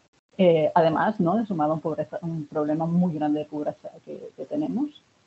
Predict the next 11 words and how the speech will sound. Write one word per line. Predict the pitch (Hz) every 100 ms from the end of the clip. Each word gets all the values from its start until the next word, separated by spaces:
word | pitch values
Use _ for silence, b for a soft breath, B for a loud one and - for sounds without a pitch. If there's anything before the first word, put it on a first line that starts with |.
| _ _ _
Em, | 185 165 160 156 151 147 147 - -
de | 156 156 165
hecho, | - 165
los | 165
datos | 156 156 160
también, | - 147 156 165 160
¿no? | 233 208
El |
dieciséis | 151 147 143 143
por | - 131
ciento | 165 151 160 160